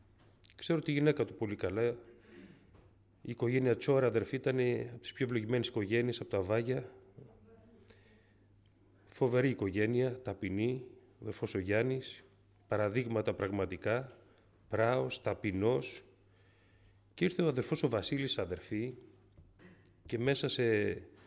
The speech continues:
λίγο χρονικό διάστημα, ενώ ήταν τόσα άξια παιδιά οικογενειών γεννημένα μέσα από την Εκκλησία, μας πήρε τον πολύτιμο λίθο μέσα από τα χέρια ο νέος.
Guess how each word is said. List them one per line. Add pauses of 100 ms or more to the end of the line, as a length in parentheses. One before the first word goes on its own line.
(760)
λίγο
χρονικό
διάστημα, (600)
ενώ
ήταν
τόσα (640)
άξια
παιδιά
οικογενειών
γεννημένα
μέσα
από
την
Εκκλησία, (540)
μας
πήρε
τον
πολύτιμο
λίθο
μέσα
από
τα
χέρια (220)
ο
νέος.